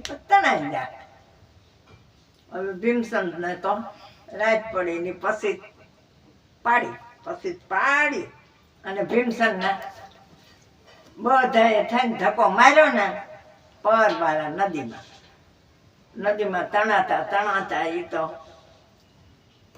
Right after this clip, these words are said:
શંકરનું મંદિર હતું ને, એને પછવાડે જઈ અને અટકાઈ ગયા. અટકાઈ ગયા.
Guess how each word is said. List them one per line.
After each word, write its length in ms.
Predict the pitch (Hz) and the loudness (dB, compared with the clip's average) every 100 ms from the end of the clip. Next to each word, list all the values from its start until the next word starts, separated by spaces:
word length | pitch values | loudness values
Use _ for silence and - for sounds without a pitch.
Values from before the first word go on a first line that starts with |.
| _ - - - 139 120 - - - - - - - - - | _ -14 -12 -12 -14 -16 -20 -20 -20 -20 -20 -20 -20 -20 -10
શંકરનું 600 | 226 226 220 208 185 175 | -4 -2 0 -2 -2 -2
મંદિર 360 | 220 233 233 226 | 0 6 6 6
હતું 280 | 240 285 247 | 2 0 -2
ને, 60 | 202 | 0
એને 160 | 220 208 - | 0 0 -2
પછવાડે 580 | - - - 262 247 240 220 | -8 -8 4 6 6 4 2
જઈ 220 | 269 320 202 - - | 4 4 4 -4 -10
અને 180 | 202 202 | -8 -2
અટકાઈ 580 | 185 - - 226 214 139 135 | -2 -2 -4 0 0 0 -6
ગયા. 200 | 165 - - - _ _ _ _ _ - _ _ _ _ _ - - _ - | -10 -10 -18 -20 _ _ _ _ _ -20 _ _ _ _ _ -20 -20 _ -8
અટકાઈ 520 | - 233 277 294 233 | -4 -4 0 2 2
ગયા. 300 | 190 190 170 | 2 0 0